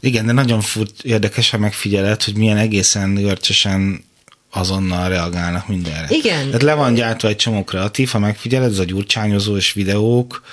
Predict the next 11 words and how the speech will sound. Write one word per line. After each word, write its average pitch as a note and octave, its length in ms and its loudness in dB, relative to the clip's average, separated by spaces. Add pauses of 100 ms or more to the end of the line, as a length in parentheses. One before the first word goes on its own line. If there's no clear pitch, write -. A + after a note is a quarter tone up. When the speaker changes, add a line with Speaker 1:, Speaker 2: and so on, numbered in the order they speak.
(360)
Speaker 1:
a - 80 -14
Márki F#2 340 -2
Zajjal, A2 720 2
meg, F#2 260 -2
tehát F#2 340 -10
tényleg A2 280 0
az F2+ 180 0
volt, F#2+ 180 -4 (180)
hogy G2+ 100 -4
már F#2+ 160 0
az G2 160 0